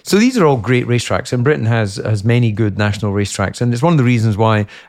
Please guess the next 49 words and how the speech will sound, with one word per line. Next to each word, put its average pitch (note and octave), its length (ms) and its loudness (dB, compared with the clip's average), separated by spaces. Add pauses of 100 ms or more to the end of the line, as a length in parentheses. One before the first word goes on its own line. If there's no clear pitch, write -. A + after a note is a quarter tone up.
I'm B2 140 0
really A2 200 0
keen G2+ 400 -2
for, G#2 500 0
for - 160 -6
my G2 160 -2
son, F#2+ 340 -2
if G2+ 140 -6
he G#2+ 220 -2
progresses G#2 540 -2
into G2 160 -2
cars, A2+ 500 -2 (380)
to - 120 -6
do A#2+ 400 0
his, G#2 300 -4
you B2 80 0
know, G2+ 100 0
cut C3 160 -2
his G#2+ 140 -4
teeth A#2 320 -4
in G#2+ 180 0
British G2+ 320 -2
tracks. - 460 -6
Because B2 260 -2
if B2+ 80 0
you F#3+ 100 2
can G3+ 140 0
handle B2+ 540 0
all A#2 240 2
those B2+ 420 0 (120)
circuits, - 540 -4 (380)
when E3+ 140 -6
you B3+ 80 -2
go C3 160 2
to A2 160 2
a G2+ 40 0
Monza A2 640 2
or G#2 160 0
you G2+ 140 -4
go G#2+ 120 -2
to G#2 80 -4
a G#2 60 -4
Mugello, G#2+ 500 0
they're, C#3+ 180 -4
they're D#3+ 180 -4
quite G#3 240 -2
straightforward C3 720 0
in G2+ 120 -2
comparison. A#2+ 640 -2